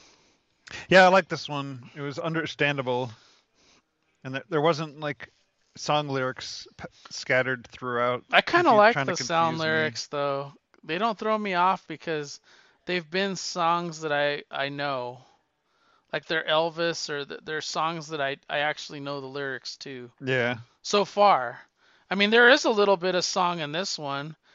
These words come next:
Speaker 2: but I don't know what it is.
Speaker 1: I think it's just a
Speaker 2: It, it seems like it's
Speaker 1: a
Speaker 2: just
Speaker 1: David
Speaker 2: like
Speaker 1: Quinn
Speaker 2: a
Speaker 1: original.
Speaker 2: It could be.
Speaker 1: 'Cause I think at the end, the cr-, the credits, it says, like, lyrics by
Speaker 2: By David Quinn.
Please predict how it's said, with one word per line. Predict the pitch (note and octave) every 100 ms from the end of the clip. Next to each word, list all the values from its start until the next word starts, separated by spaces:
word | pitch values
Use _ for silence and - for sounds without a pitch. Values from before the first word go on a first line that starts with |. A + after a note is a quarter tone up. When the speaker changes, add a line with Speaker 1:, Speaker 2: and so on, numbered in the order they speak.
| _ -
Speaker 2:
but | D3
I |
don't | E3+ D3+
know | C3+
what | C3 C3+
it | C3 B2+
is. | C3 B2+ B2+ - - _ _ -
Speaker 1:
I | C3
think | A3+
it's | B3 -
just | E3+ D3 -
a | D3 C3+ C3+ B2+ C3 C3+ _ _ -
Speaker 2:
It, | - -
it | D#3+
seems | - A#3 F3+
like | F3+ E3
it's | D3+
Speaker 1:
a |
Speaker 2:
just | C#3
Speaker 1:
David | D#3 D3
Speaker 2:
like | E3+ D#3+
Speaker 1:
Quinn | D#3 C#3+
Speaker 2:
a |
Speaker 1:
original. | C3+ C#3+ B2 B2 A#2+ A#2+ A#2 - _ _ _
Speaker 2:
It | B2
could | - F3+
be. | D3 D#3 C#3 C#3 _ _ _ _
Speaker 1:
'Cause | D3
I | D3
think | G3+ G3
at |
the | D3+ D3
end, | D3 D3+ D3+ D3 _ _
the | D3
cr-, | - - - -
the | D3+
credits, | - D#3 D#3 C#3+ B2 -
it | B2+ - C3
says, | - C3 B2 A#2+ -
like, | A#2+ A#2 A#2 - -
lyrics | B2+ C3 - - - - -
by | B2 B2 A#2+
Speaker 2:
By | D3+ A#2
David | D3+ D3 D3 -
Quinn. | E3+ D#3 D#3